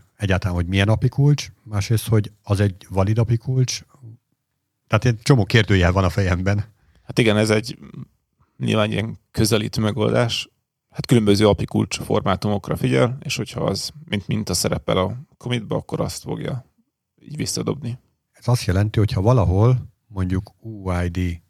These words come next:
Speaker 1: formátumú api kulcs van, akkor én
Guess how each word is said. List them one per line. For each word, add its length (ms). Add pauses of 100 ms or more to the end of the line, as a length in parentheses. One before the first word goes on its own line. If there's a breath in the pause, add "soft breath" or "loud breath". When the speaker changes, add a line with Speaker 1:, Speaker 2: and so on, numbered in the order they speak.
(100)
Speaker 1:
formátumú 880
api 220
kulcs 600 (300)
van, 440 (420 soft breath)
akkor 240
én 280